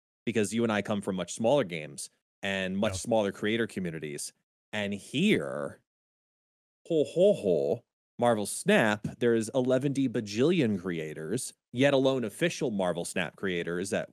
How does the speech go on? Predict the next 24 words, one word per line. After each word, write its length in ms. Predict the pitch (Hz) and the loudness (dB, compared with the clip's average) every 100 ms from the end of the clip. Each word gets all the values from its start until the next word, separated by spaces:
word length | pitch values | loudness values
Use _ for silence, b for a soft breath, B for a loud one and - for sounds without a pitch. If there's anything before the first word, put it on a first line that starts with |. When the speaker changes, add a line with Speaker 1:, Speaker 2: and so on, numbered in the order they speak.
| - | -10
Speaker 1:
you 140 | 107 | -4
know, 160 | 107 90 | -2 0
have 260 | 123 92 - | 0 -2 -4
been 260 | 107 98 92 | -4 -2 -4
selected 540 | - - 110 113 120 | -6 -4 -2 -2 -4
by 140 | 101 92 | -4 -2
Second 360 | - 127 95 | 0 0 0
Dinner. 380 | 90 180 87 78 - _ _ _ _ - | 0 0 0 -8 -12 _ _ _ _ -4
And, 500 | 113 113 110 110 - - | -2 0 0 -2 -8 -10
I 100 | 110 | -8
mean, 120 | 117 - | -6 -4
it 80 | |
is 140 | 185 180 | -2 -2
a 60 | |
huge 1080 | 101 - - - 135 165 160 98 - 139 - | -6 -10 -14 -10 -4 -2 0 -2 -8 -14 -18
community. 600 | - - 127 101 - - _ _ _ _ _ _ _ 123 | -18 -10 -6 -6 -8 -18 _ _ _ _ _ _ _ -6
Speaker 2:
Mm-hmm. 360 | 104 160 160 104 - 57 | -4 -4 -6 -10 -14 -16
Speaker 1:
Huge. 280 | 60 - - B B B | -16 -18 -20 B B B
So 420 | - 107 98 98 - | 0 4 4 4 2
it's 180 | 135 | -2
great 480 | 113 110 107 147 170 | -4 -6 0 0 0
to 120 | - | -6
see 360 | 127 - 131 127 | -6 -6 -4 -2
that 280 | 113 104 98 | 0 -2 -4